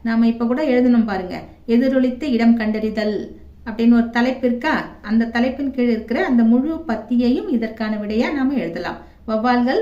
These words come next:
பார்வையற்ற விலங்குகள் அல்ல, ஆனாலும் இரவு நேரங்களில் பறந்து தங்களை சுற்றியுள்ள பூச்சிகளை வேட்டையாடுவதற்கு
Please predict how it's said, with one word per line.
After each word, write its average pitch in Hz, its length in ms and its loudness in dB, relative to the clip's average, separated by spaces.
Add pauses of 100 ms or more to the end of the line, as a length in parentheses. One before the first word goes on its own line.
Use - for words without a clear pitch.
பார்வையற்ற 240 540 2
விலங்குகள் 226 460 4
அல்ல, 214 460 -2
ஆனாலும் 208 500 -2
இரவு 262 300 2
நேரங்களில் 220 560 0
பறந்து 220 420 2
தங்களை 214 380 -4
சுற்றியுள்ள 240 560 0
பூச்சிகளை 233 540 -2
வேட்டையாடுவதற்கு 214 880 -4